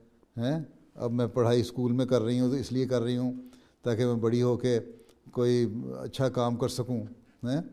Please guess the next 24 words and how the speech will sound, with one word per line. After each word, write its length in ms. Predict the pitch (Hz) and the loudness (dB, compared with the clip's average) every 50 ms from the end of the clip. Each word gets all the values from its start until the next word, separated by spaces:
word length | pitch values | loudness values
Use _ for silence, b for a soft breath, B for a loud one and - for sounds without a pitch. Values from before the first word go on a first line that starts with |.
| B B B B B B B B B - | B B B B B B B B B -8
और 180 | 127 120 117 117 | -4 -4 -2 0
मुल्क 260 | 113 120 123 123 127 | 0 0 0 0 0
के 180 | 135 131 127 120 123 | 0 0 0 0 -2
काम 280 | - 113 113 117 123 | -2 -2 0 0 0
आ 60 | 120 110 | 0 0
सकूँ, 300 | - - 107 120 117 113 117 - - - _ b b b b b b b b _ _ - | -2 -4 -6 -6 -6 -8 -8 -12 -20 -20 _ b b b b b b b b _ _ -4
हैं? 220 | 113 120 135 175 214 - - - - - - - - - _ _ - _ _ _ _ _ - | -2 0 0 -2 -2 -6 -12 -20 -20 -20 -20 -20 -20 -20 _ _ -20 _ _ _ _ _ -10
डॉक्टर 380 | - 113 113 113 110 120 127 117 | -4 -2 -2 -2 0 -2 -2 0
बनूँ 280 | 110 120 120 120 120 120 | 0 0 0 0 0 0
या 100 | 117 117 | 0 0
इंजीनियर 320 | 113 113 120 113 123 123 | 0 0 0 0 0 0
बनूँ 280 | 120 120 113 117 120 120 | 0 0 0 0 0 0
या 100 | 120 113 | 0 -2
फलां 280 | 117 117 117 113 117 120 | -2 -2 -4 -4 -2 -2
बनूँ, 240 | 117 117 120 120 123 123 | -2 -2 -2 -2 -2 -2
और 220 | 113 110 107 101 | -2 -4 -4 -6
हमारी 280 | 95 92 104 110 110 117 | -8 -6 -4 -4 -4 -2
बहुत 200 | 98 113 113 104 | -2 0 -2 -2
सारी 160 | - 123 123 113 | 0 -2 -2 -2
लड़कियाँ 340 | 117 113 101 - 123 120 120 | -2 -4 -4 -4 -4 -4 -2
बनी 200 | 113 110 117 120 | -2 -2 -2 -2
हुई 160 | 123 123 113 | -2 -4 -4
हैं। 160 | 110 110 110 113 - - - b b b b b b b b b b b b b b b b _ - | -4 -6 -6 -8 -12 -20 -20 b b b b b b b b b b b b b b b b _ -4
तो 100 | - 135 | -2 0